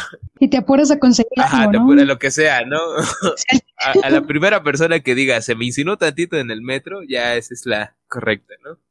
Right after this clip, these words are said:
Speaker 1: Ándale. <laughs>
Speaker 2: Por ejemplo, cuando era niño, no sé, yo no estaba muy consciente de qué era el amor. O sea, yo creo que ya me empezaron a gustar las niñas como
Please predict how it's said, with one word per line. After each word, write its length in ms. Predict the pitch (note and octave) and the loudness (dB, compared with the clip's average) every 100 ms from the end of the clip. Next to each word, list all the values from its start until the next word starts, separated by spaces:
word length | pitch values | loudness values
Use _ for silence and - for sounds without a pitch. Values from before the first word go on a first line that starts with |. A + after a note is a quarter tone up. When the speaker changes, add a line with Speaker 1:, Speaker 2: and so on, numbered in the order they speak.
| A#3+ | 4
Speaker 1:
Ándale. 340 | B3 A#3+ A#3+ | 6 8 6
<laughs> 460 | C#4+ D#4 D#4+ D#4+ D#4 | 4 4 4 0 0
Speaker 2:
Por 120 | D3 | 0
ejemplo, 460 | C#3+ D#3 C3+ A2+ - _ - | 0 0 -2 -6 -8 _ -8
cuando 200 | B2+ C#3 | -2 0
era 240 | D3 B2+ | 0 -2
niño, 420 | A#2+ B2 D3+ E3+ - _ _ _ | -4 -6 -6 -6 -8 _ _ _
no 100 | D#3 | -4
sé, 200 | C3 C3 | -2 0
yo 100 | E3 | 0
no 60 | |
estaba 220 | F#3+ D#3+ | 0 -2
muy 180 | D#3 C#3+ | 0 -2
consciente 540 | C#3 C#3+ B2+ G#2+ A#2 G2+ | 0 -4 -2 -4 -2 -2
de 220 | B1+ A1+ | -2 -8
qué 100 | - G#2 | -4 -2
era 320 | G2+ F2+ - _ _ _ | 0 -4 -8 _ _ _
el 160 | G#2 | -6
amor. 380 | G2 G2+ G#2 G2+ - _ | -4 -4 -4 -6 -12 _
O 100 | - | -6
sea, 100 | G#2 | -2
yo 140 | A2+ C3 | 0 0
creo 160 | C#3+ | -2
que 120 | C3+ B2 | -2 -2
ya 80 | A2 | -2
me 60 | C3+ | -2
empezaron 420 | G2+ G2+ A#2 B2+ | -6 -2 -2 0
a 40 | |
gustar 300 | G#2 G#2 A2 | -2 -2 -2
las 160 | A#2 A2 | 0 -2
niñas 280 | G#2+ A#2 A2+ | -2 -4 -4
como 520 | - G2+ G2 D#2 D2 | -2 -2 -2 -4 -10